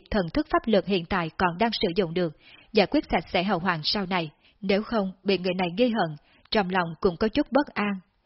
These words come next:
Còn chưa trở lại phòng, thông linh khí mang tới điểm pháp lực kia đã tiêu tán sạch sẽ, thần thức đồng thời cũng không thể rời. Hàng Lập nhẹ nhàng lắc đầu, nhìn sang chỗ ở cách đó không xa bước đi.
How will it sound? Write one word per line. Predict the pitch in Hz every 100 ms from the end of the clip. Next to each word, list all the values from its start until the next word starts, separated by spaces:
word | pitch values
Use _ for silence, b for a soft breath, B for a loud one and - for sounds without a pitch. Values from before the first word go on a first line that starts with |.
| B B B
Còn | - 180 170
chưa | 247 247
trở | 180
lại | 190 170
phòng, | - 196 165 151 b b -
thông | 226
linh | 190 185
khí | - 208 247
mang | 202 175
tới | 202
điểm | 208 165
pháp | 185 180
lực | 208 -
kia | 214 202 196 -
đã | 202 170
tiêu | - 185
tán | 196 196 277
sạch | 233 165
sẽ, | 208 170 196 B B B B
thần | 220 170
thức | 330 -
đồng | 202 160
thời | 196 175 160
cũng | 185
không | - 247
thể | 220
rời. | 170 202 165 147 _ b b b
Hàng | - 202 165
Lập | 180 220 -
nhẹ | 196 165
nhàng | 185 175 175
lắc | 302 202
đầu, | 185 160 - b b
nhìn | - 202 156
sang | 214 196 185
chỗ | 202
ở | 175
cách | - 190
đó | 190 190 -
không | - 175
xa | - 202 175
bước | 269 202
đi. | 202 202